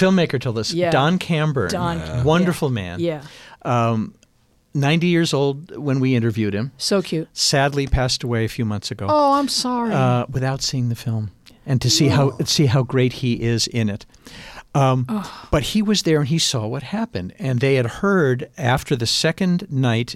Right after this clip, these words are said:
Speaker 1: in, uh, Bucharest that they were going to confiscate all the film that the crew had shot in the country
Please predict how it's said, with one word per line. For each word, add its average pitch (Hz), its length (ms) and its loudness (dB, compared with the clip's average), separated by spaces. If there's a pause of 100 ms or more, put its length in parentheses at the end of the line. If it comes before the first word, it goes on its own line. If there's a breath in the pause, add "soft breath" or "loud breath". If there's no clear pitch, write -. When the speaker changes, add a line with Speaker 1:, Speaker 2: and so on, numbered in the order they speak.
Speaker 1:
in, 107 440 -2
uh, 104 140 -2
Bucharest 98 680 -4 (540 loud breath)
that 123 220 0
they 143 140 4
were 165 180 0
going 123 360 0
to 123 220 -4
confiscate 156 760 0
all 139 220 0
the 151 100 -4
film 120 380 -2
that 117 140 -6
the 127 80 -6
crew 127 220 -4
had 117 180 -6
shot 139 260 -2
in 135 80 -4
the 107 80 -8
country - 460 -10